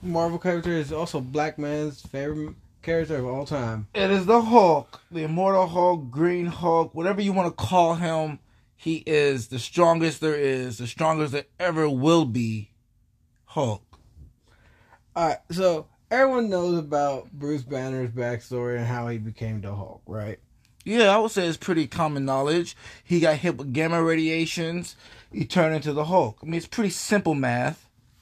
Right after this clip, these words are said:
Speaker 1: Yeah. Okay. So, we're not gonna talk about his back, his, like, origins and all that, because since everyone knows that. So, we're gonna go right into it and talk about more about his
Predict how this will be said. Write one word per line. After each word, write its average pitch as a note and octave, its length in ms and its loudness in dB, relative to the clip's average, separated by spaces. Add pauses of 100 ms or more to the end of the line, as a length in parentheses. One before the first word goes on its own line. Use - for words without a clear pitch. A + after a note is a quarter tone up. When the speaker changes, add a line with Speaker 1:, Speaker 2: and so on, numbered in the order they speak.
(140)
Speaker 1:
Yeah. F3 420 -2 (880)
Okay. D#3 420 -2 (180)
So, D#3+ 280 0
we're E3+ 180 0
not A#3 160 0
gonna A3 200 2
talk G3 240 2
about F3 360 2
his D#3+ 260 0 (140)
back, D3+ 360 0
his, D3+ 320 -2
like, C#3 280 -2
origins C3+ 680 -4
and B2+ 80 -6
all B2+ 180 -6
that, A#2+ 220 -4
because A2+ 260 -8
since B2+ 180 -6
everyone C#3+ 380 -4
knows C3 280 -6
that. B2+ 340 -6 (320)
So, E3 260 -2
we're G#3+ 200 0
gonna A#3 280 2
go G3 260 0
right E3+ 320 -2
into E3 400 -6
it D#3+ 160 0
and D3 100 -4
talk C#3+ 220 -2
about C#3 400 0
more C#3 320 -2
about C3 360 -2 (220)
his D3 560 0